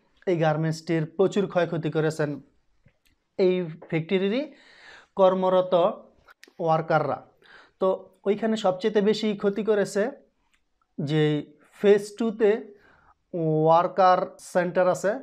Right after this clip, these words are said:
সেই ওয়ার্কার সেন্টারটিকে একেবারে ভেঙে চুরমার করে ফেলেছে। এই ওয়ার্কার সেন্টারটিতে কিন্তু যারা সাধারণ রোগী ছিল এইখানে তাদেরকে চিকিৎসা দেওয়া হইতো। চিকিৎসার জন্য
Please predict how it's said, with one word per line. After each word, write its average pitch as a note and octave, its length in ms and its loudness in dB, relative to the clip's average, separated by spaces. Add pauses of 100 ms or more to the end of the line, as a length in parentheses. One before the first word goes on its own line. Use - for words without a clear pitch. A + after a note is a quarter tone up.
(140)
সেই F#3 500 -2 (100)
ওয়ার্কার E3+ 500 0
সেন্টারটিকে F#3+ 840 -2
একেবারে F#3 500 0
ভেঙে E3+ 420 0
চুরমার G3+ 360 -2
করে G3 200 -2
ফেলেছে। F3+ 420 -4 (260)
এই G3+ 180 0
ওয়ার্কার F#3+ 400 2
সেন্টারটিতে G3+ 680 -2
কিন্তু G#3 440 -4 (480)
যারা E3 380 4
সাধারণ F3+ 600 2
রোগী F3 320 -2
ছিল F3+ 340 2
এইখানে F3 400 -2
তাদেরকে F3+ 400 -4
চিকিৎসা A3 400 -6
দেওয়া D#3+ 220 2
হইতো। C#3 400 -4 (460)
চিকিৎসার G#3 440 -4
জন্য G3 440 -2